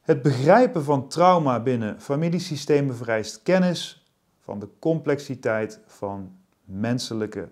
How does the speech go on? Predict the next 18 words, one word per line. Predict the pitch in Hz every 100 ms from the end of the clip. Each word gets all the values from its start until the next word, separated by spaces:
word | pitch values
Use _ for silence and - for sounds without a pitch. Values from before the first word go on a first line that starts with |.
| -
relaties | 98 117 123 127 120 - 123 151 - _ - - _ _ -
en | 165
de | 160 -
unieke | 170 160 165 170 151
ervaringen | 131 120 113 113 110 107 107
van | 104 101 -
elk | 139 143 143 - -
individu | 123 113 101 98 98 98 101
binnen | - 95 98 92 92
het | - 113 - -
gezin. | _ 147 139 156 95 - _ _ _ - - - - - _
Professionele | - 185 185 190 208 220 175
begeleiding | 151 147 156 151 147
kan | 143 127 120 - _ -
cruciaal | 180 196 185 160 143 139
zijn | 131 127 123 117 - _
bij | 107 107 107
het | 113